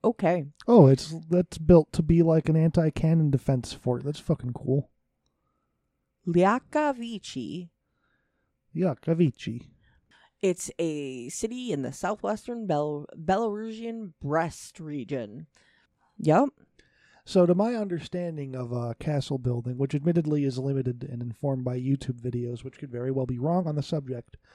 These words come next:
Speaker 2: uh, those big triangle-y parts on the castle were, like, to deflect cannonballs and shit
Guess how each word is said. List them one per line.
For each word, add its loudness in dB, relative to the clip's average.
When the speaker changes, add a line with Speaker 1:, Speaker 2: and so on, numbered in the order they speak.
Speaker 2:
uh, -8
those 6
big 0
triangle-y -4
parts -12
on -6
the -4
castle -8
were, -6
like, -2
to 6
deflect -2
cannonballs -6
and -14
shit -8